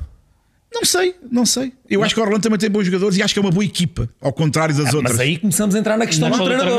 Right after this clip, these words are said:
Speaker 3: treinador,
Speaker 2: É exatamente
Speaker 3: exatamente.
Speaker 2: isso. É
Speaker 3: É
Speaker 2: que aí
Speaker 3: como é
Speaker 2: começamos
Speaker 3: que
Speaker 2: a
Speaker 3: ele
Speaker 2: entrar na
Speaker 3: monta
Speaker 2: questão
Speaker 3: a
Speaker 2: do
Speaker 3: equipa.
Speaker 2: treinador. E, e eu, eu em Atlanta eu gostava, não, tenho dúvidas se vai ser, eh, se vão questionar outra vez um treinador e vão olhar outra vez.
Speaker 1: Se é o Trae Young.
Speaker 2: É o treino-,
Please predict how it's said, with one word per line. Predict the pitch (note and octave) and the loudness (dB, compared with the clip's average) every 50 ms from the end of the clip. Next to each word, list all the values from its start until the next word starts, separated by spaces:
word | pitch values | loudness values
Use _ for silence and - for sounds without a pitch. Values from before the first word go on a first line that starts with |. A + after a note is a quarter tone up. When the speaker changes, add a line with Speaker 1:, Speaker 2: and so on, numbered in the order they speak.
| A#3 | 2
Speaker 3:
treinador, | A3 G3 F#3 F#3+ - | 2 0 0 0 0
Speaker 2:
É | A2 A2 | -2 -2
exatamente | A2 G#2+ - D3 C#3 B2 F3 F3 G3 G#3+ F3+ - G#3 | -2 0 0 0 0 0 0 0 0 0 -2 -2 -2
Speaker 3:
exatamente. | G3+ | -2
Speaker 2:
isso. | G#3+ G3+ - - - | -2 -2 -4 -6 -4
É | C#3 | -4
Speaker 3:
É | |
Speaker 2:
que | A#2 A2+ | -2 0
aí | A2 C3 D3+ F3+ | 0 0 0 -2
Speaker 3:
como | D#3 B2+ B2+ C3+ | -2 -2 -2 -2
é | C3+ | -2
Speaker 2:
começamos | A3+ G#3+ | -2 -2
Speaker 3:
que | F3 | -2
Speaker 2:
a | |
Speaker 3:
ele | D3+ D3+ | -2 0
Speaker 2:
entrar | C#3+ D3+ | 0 -2
na | D3+ D#3 | -2 -2
Speaker 3:
monta | D#3 | -2
Speaker 2:
questão | D#3 F3 F3 | -2 -2 -2
Speaker 3:
a | |
Speaker 2:
do | F#3 | -2
Speaker 3:
equipa. | - A3+ - A#3+ A#3 | -2 -2 -2 -2 -2
Speaker 2:
treinador. | A3 G#3+ G#3+ F#3+ - - - _ _ - | -2 -2 -4 -4 -8 -12 -20 _ _ -6
E, | - D#3 - D#3+ D#3 | -4 -4 -2 0 0
e | |
eu, | D#3 D#3+ E3 - - | 0 0 -2 -2 -2
eu | F3 E3+ E3+ E3+ | -2 0 0 0
em | E3+ E3 | 0 0
Atlanta | D3+ - E3+ F#3 F#3 G3 | -2 -2 -4 -4 -4 -6
eu | |
gostava, | - - G3+ F#3 F3+ F3 D#3 C#3+ - _ _ _ _ _ _ _ _ _ _ _ _ - - _ _ _ _ _ - | -6 -4 -2 -2 -2 -4 -4 -8 -12 _ _ _ _ _ _ _ _ _ _ _ _ -20 -20 _ _ _ _ _ -4
não, | E3+ F3+ F#3 F#3+ - | -2 0 0 0 -2
tenho | - - F#3+ F3+ F3 | -2 -2 0 2 2
dúvidas | D#3+ F#3 F#3 G#3 G3+ G3 - - | 2 2 2 2 0 0 0 -2
se | - - | -2 -2
vai | D#3+ F3 F3 E3 | -2 -2 0 0
ser, | C#3+ - E3+ E3 D3+ B2+ A#2 A2+ - - | 0 0 0 0 -2 -2 -4 -8 -14 -16
eh, | B2 A#2+ A#2 A2+ A2+ - - - - - - - _ _ _ _ _ _ _ _ _ | -16 -14 -12 -12 -12 -14 -18 -20 -20 -20 -20 -20 _ _ _ _ _ _ _ _ _
se | - - - - - D#3 | -6 -4 -2 -2 0 0
vão | D#3+ G3 F#3 | 0 0 0
questionar | - - - - F#3+ F3+ F3 D#3+ C#3+ C3 - - _ _ _ _ _ _ - | -2 -6 -4 -2 0 2 2 2 0 -2 -6 -12 _ _ _ _ _ _ -4
outra | F3 E3+ - - E3+ | -2 -2 0 0 0
vez | D#3 E3 D#3 D3 | 0 2 2 0
um | D#3 | 0
treinador | - D3 D3 D3 D3 C#3+ D3+ E3+ - - _ _ _ _ _ _ _ _ - | 0 -2 -2 -2 -2 -2 -2 -4 -4 -8 _ _ _ _ _ _ _ _ -16
e | C3 | -12
vão | B2+ C3 C3+ | -8 -6 -4
olhar | C#3 C#3 C#3 C#3 | -4 -2 -2 -2
outra | C3+ B2+ C3+ | -4 -4 -4
vez. | C3+ C3+ A#2+ | -4 -4 -2
Speaker 1:
Se | - | 0
é | D3+ | 0
o | C3+ | 0
Trae | A#2 D3+ C#3 C3+ | 0 0 0 2
Young. | C3+ F3+ | 2 2
Speaker 2:
É | |
o | F#3 F3+ | 0 0
treino-, | F3+ F#3 F3 F3+ | 0 -2 -2 -4